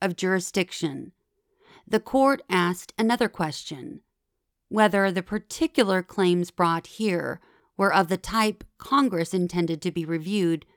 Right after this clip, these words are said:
within this statutory structure. The court identified three considerations designed to aid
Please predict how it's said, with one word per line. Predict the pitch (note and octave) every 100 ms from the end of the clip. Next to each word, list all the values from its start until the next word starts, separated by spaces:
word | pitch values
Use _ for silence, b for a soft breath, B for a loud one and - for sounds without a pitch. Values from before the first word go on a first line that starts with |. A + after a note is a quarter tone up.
| _ -
within | F#3+ F#3+ F3+ F3
this | G#3 A3 - -
statutory | - F#3+ E3+ - E3 E3+ D#3 D3+
structure. | - F3+ E3 - - G2 - _ _ _ _ _ _ _ _ _ _ _ _ _ _ -
The | B3+
court | B3+ D4+ D#4 -
identified | G3+ F#3+ G3 F#3+ F#3+ F#3+ F3+ F3+ -
three | - A#3 C#4
considerations | C#4+ C4 - G3+ F3+ F3 F3 F3+ E3+ E3+ - _ -
designed | F3+ G3 G#3+ G#3+ A3+ A#3 - -
to | B3 B3+
aid | G3 F#3+ F3+